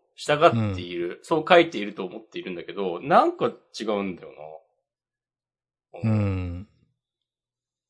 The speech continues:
Speaker 1: あ、なんか、ゆめかちゃんの話を聞かず、事情もあんま分からず、動いてるように見えるから。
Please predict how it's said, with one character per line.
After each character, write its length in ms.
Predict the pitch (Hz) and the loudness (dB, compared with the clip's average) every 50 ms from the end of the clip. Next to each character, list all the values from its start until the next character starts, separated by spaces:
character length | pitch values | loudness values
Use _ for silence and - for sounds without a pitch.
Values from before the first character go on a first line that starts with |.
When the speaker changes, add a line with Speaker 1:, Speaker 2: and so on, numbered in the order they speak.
| _ _ _ _ _ _ _ _ _ _ _ _ _ _ - | _ _ _ _ _ _ _ _ _ _ _ _ _ _ -2
Speaker 1:
あ、 180 | 101 95 98 | 2 2 4
な 60 | 113 104 | 2 2
ん 40 | |
か、 60 | - 104 | -2 -2
ゆ 200 | 117 160 202 226 | 0 0 0 0
め 180 | 233 240 240 - _ _ _ _ _ _ _ _ _ _ _ _ _ _ _ _ _ _ _ _ | 0 -2 -4 -6 _ _ _ _ _ _ _ _ _ _ _ _ _ _ _ _ _ _ _ _
か 180 | _ - 147 143 | _ -10 -10 -10
ち 140 | 143 - 139 | -6 -4 -2
ゃ 80 | 123 | 0
ん 260 | 117 117 117 113 110 110 | 0 0 0 0 -2 -2
の 160 | 107 101 - _ _ _ _ _ _ _ _ _ _ _ _ _ _ _ _ _ _ _ _ _ _ _ _ _ _ _ _ _ _ _ _ _ _ _ _ _ _ _ _ _ _ _ _ _ _ _ | -4 -6 -10 _ _ _ _ _ _ _ _ _ _ _ _ _ _ _ _ _ _ _ _ _ _ _ _ _ _ _ _ _ _ _ _ _ _ _ _ _ _ _ _ _ _ _ _ _ _ _
話 420 | _ - 123 127 135 135 - - 151 | _ -2 0 2 2 0 -2 -4 -6
を 100 | 117 110 | -6 -6
聞 160 | - - - | -8 -14 -10
か 200 | - 131 120 113 | -4 -2 -2 -2
ず、 340 | - 170 131 113 98 90 85 | -2 -2 -4 -4 -4 -4 -8
事 160 | - - 107 | -8 -10 -10
情 240 | 104 123 147 156 156 | -4 -2 0 0 0
も 180 | 156 151 147 147 | 0 0 -2 -2
あ 40 | 147 | 0
ん 60 | 151 | 0
ま 100 | 147 147 | -2 2
分 240 | 143 147 143 143 - | 4 4 4 4 6
か 120 | 170 160 | 6 6
ら 220 | 170 185 180 175 170 | 8 8 6 6 4
ず、 560 | 160 147 147 156 160 165 156 127 101 98 95 | 0 -2 -2 0 0 2 0 0 0 -2 -4
動 140 | 107 110 113 | -2 0 0
い 100 | 123 120 | -2 -2
て 120 | - 110 98 | -6 -8 -6
る 80 | 98 | -4
よ 80 | 92 87 | -4 -4
う 40 | 85 | -4
に 80 | 85 | -6
見 120 | 85 87 87 | -6 -6 -6
え 100 | 90 85 | -6 -6
る 100 | 85 82 | -8 -10
か 120 | 85 87 | -12 -14
ら。 60 | 82 | -14